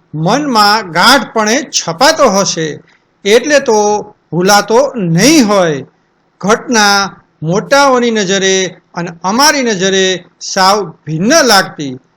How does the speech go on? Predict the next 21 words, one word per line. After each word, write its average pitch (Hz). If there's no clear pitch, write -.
સાયકલ 214
પર 196
પ્રથમવાર 180
બેસવું, 190
સાયકલ 190
પર 165
હાથ 156
ફેરવવો, 190
સાયકલ 180
ચલાવી, 196
તેમાં 254
થતું 214
ભૂમિપતન, 196
હાથ 202
પગ 185
છોલાવાને 202
આખરે 196
સાયકલ 196
ઉપર 190
કાબુ 160
મેળવવો, 196